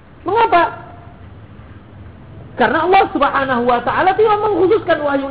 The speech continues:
ini untuk para rasul ataupun untuk para nabi, tetapi untuk manusia.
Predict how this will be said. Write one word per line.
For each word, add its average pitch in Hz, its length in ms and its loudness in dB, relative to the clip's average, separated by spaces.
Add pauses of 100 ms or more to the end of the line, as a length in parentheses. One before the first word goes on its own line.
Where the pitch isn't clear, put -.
ini 359 140 -6 (1200)
untuk 311 340 -4
para 254 320 0
rasul 320 560 -2
ataupun 247 720 -6
untuk 233 240 -4
para 302 320 0
nabi, 381 320 2 (320)
tetapi 285 480 0 (240)
untuk 294 560 -4
manusia. 233 1040 -4